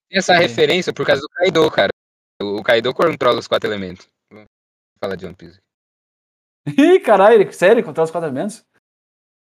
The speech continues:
Speaker 1: Sim.
Speaker 2: Nossa, que
Speaker 1: Se
Speaker 2: foda,
Speaker 1: eu não me
Speaker 2: caralho,
Speaker 1: engano,
Speaker 2: não,
Speaker 1: ele
Speaker 2: eu não
Speaker 1: controla
Speaker 2: sabia.
Speaker 1: até, até mais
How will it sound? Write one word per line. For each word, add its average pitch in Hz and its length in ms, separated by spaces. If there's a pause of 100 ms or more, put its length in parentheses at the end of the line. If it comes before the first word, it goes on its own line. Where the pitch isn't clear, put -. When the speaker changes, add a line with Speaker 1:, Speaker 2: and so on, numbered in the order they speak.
(600)
Speaker 1:
Sim. 180 220 (1160)
Speaker 2:
Nossa, 139 280
que 117 80
Speaker 1:
Se - 60
Speaker 2:
foda, 139 240
Speaker 1:
eu 160 40
não 175 60
me 190 60
Speaker 2:
caralho, 156 240
Speaker 1:
engano, 120 140
Speaker 2:
não, - 40
Speaker 1:
ele - 80
Speaker 2:
eu - 60
não - 60
Speaker 1:
controla - 40
Speaker 2:
sabia. 190 280 (100)
Speaker 1:
até, 123 80
até 123 180
mais 170 180